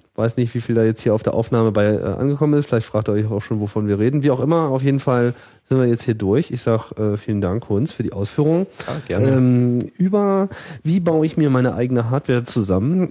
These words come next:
Speaker 1: F P G As und, äh, andere Steine, für, äh, den Hacker von morgen, der, ähm, ja, mal so ein bisschen auf die Reise gehen will, den schon immer mal interessiert hat, wie irgendwelche, äh, Chips, die man in irgendwelche Geräte stecken, äh,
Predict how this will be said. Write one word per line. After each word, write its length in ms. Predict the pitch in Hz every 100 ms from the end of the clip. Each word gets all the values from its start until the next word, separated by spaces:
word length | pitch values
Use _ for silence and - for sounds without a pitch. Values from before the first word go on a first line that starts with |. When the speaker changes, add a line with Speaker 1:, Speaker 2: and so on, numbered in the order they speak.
| -
Speaker 1:
F 160 | -
P 140 | - 117
G 140 | 104
As 360 | 95 104 143 -
und, 340 | 98 98 - -
äh, 160 | - 101
andere 360 | 104 117 143
Steine, 560 | 135 - 85 95 120 165 - - -
für, 540 | _ - 156 160 160 -
äh, 260 | 135 131
den 220 | 131 131 120
Hacker 240 | 131 139
von 220 | 127 131
morgen, 560 | 113 95 92 120 143 147
der, 440 | 123 110 110 113 -
ähm, 680 | 107 104 104 104 104 107 104 113
ja, 260 | 120 135
mal 200 | 135 117
so 60 | 113
ein 60 |
bisschen 220 | 113 120 -
auf 100 | 98
die 100 | 104
Reise 340 | 95 117 135
gehen 360 | 127 123 120 113
will, 320 | 110 110 110
den 140 | 101
schon 160 | 92 -
immer 140 | 110
mal 120 | 107
interessiert 500 | 98 98 101 - 110
hat, 200 | 110 98
wie 60 | -
irgendwelche, 560 | - 101 98 95 95 87
äh, 280 | 78 87
Chips, 280 | 90 - -
die 100 | -
man 120 | 123 110
in 100 | 101
irgendwelche 340 | 101 98 101
Geräte 440 | 101 92 95 127
stecken, 560 | 127 - 120 117 110
äh, 40 | 110